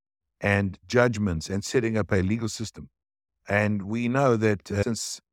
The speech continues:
the primary task of Moshe in his final, uh, you know, eulogy or speech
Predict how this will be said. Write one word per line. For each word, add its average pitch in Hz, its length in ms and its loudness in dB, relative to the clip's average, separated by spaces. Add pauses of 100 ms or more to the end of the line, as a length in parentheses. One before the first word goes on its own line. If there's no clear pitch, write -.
(200)
the 98 80 -8
primary 135 420 4
task 139 400 -2
of 104 80 -4
Moshe 101 240 -4
in 95 200 0
his 92 320 -4
final, 98 500 -2 (460)
uh, - 40 -8
you 87 160 -4
know, 90 80 -4
eulogy 107 640 -2
or 80 120 -4
speech - 600 -4